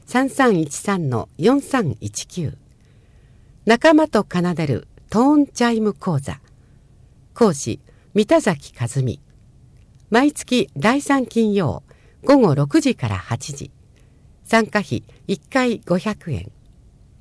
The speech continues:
ユーユー、大宮堀之内間、堀之内一の二十七の九、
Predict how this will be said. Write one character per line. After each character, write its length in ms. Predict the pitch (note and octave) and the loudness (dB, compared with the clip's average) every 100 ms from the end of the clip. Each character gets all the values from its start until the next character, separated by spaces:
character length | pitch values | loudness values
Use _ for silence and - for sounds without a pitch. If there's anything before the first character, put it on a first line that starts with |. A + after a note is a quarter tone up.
| - _ - _ _ - | -20 _ -20 _ _ 0
ユ 220 | A#3+ C4+ | 2 4
ー 20 | |
ユ 200 | A#3+ A#3 F3 | 4 2 2
ー、 140 | A#2+ - - - | -2 -8 -12 2
大 180 | A#3 D4 | 6 8
宮 320 | D4 C4+ A#3 | 8 6 2
堀 260 | F#3+ G#3 | 2 4
之 140 | A#3 G#3+ | 4 2
内 220 | G3 - | 0 -8
間、 280 | - F2+ - - - _ _ | -6 -6 -8 -20 -20 _ _
堀 240 | G#3 B3+ | 2 4
之 140 | A#3 G#3 | 6 2
内 360 | C#3+ - G#2 - _ | 0 -6 -8 -10 _
一 300 | G3 - E4 | -8 4 6
の 160 | C4+ F#3+ | 6 6
二 160 | A3+ | 2
十 260 | B3+ G#3 D#3+ | 2 0 0
七 300 | D#3 F3+ D3+ | -2 -2 -2
の 120 | G2 | -4
九、 300 | G2 - C#3 | -6 -4 -4